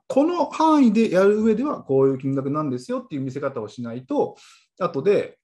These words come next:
いろんな変更が走った時に燃えてきますと。そこら辺が結構肝ですねと。なので、最初に燃えない第一歩っていうのでは、もう提案で、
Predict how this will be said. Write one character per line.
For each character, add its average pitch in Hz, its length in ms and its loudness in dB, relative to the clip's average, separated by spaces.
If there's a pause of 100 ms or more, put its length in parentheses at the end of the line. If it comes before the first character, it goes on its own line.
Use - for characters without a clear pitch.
い 120 60 -8
ろ 123 100 -4
ん - 20 -4
な 123 80 -8
変 113 220 -8
更 110 140 -8
が 104 80 -14
走 - 220 -20
っ - 120 -20
た - 20 -20
時 - 180 -16
に 226 300 -8
燃 - 160 -10
え - 40 -14
て 180 80 -16
き - 100 -20
ま - 80 -20
す - 100 -20
と。 - 60 -20 (1300)
そ - 100 -20
こ 120 80 -4
ら 98 60 -4
辺 90 200 -12
が 196 100 -4
結 165 160 -8
構 - 280 -18 (180)
肝 87 240 -12
で - 80 -20
す - 120 -20
ね 101 120 -14
と。 - 120 -20 (1000)
な 151 80 -4
の 135 100 2
で、 175 300 2 (320)
最 185 180 -2
初 196 140 -4
に 196 260 -6 (960)
燃 175 200 -2
え - 20 -2
な 185 120 -2
い 160 80 -2
第 202 260 0
一 226 60 -4
歩 - 380 -10
っ - 260 -20
て 170 80 -10
い - 20 -6
う 147 40 -6
の 151 40 -10
で 202 80 -4
は、 - 80 -2
も 123 80 -6
う - 60 -8
提 139 180 2
案 139 160 -2
で、 170 320 -6